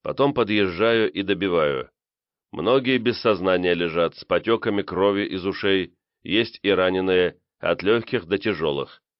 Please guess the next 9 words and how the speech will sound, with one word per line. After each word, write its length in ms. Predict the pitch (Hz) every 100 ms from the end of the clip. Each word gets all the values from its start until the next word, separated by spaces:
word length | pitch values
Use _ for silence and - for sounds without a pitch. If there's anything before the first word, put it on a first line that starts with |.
| _ _ _ _ _ -
В 180 | 73 101
общем, 440 | 107 - 104 95
дивизию 580 | 92 95 117 101 107 104
эту 500 | 95 98 98 92 82
я 200 | 76 92
всё 220 | - 98
же 100 | 95
всю 240 | - 117
загнал, 560 | 92 82 76 69 65